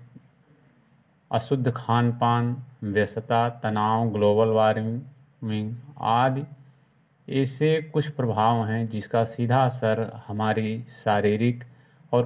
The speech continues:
प्रतिरोधक क्षमता पर पड़ा है, ठीक है। अनियमित जीवन शैली और खान पान के कारण हर वर्ग में स्वास्थ्य संबंधी समस्याएं पाई जा रही हैं दोस्तों। इन कारणों का प्रभाव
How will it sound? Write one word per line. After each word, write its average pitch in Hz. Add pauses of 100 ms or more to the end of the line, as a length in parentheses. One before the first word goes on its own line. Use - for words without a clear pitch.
प्रतिरोधक 123
क्षमता 110
पर 117
पड़ा 90
है, 90 (300)
ठीक 120
है। 135 (840)
अनियमित 135
जीवन 131
शैली 127
और 127
खान 127
पान 120
के 117
कारण 110 (240)
हर 127
वर्ग 127
में 127
स्वास्थ्य 120
संबंधी 107
समस्याएं 107 (640)
पाई 101
जा 113
रही 110
हैं 113
दोस्तों। 113 (800)
इन 151
कारणों 127
का 131
प्रभाव 117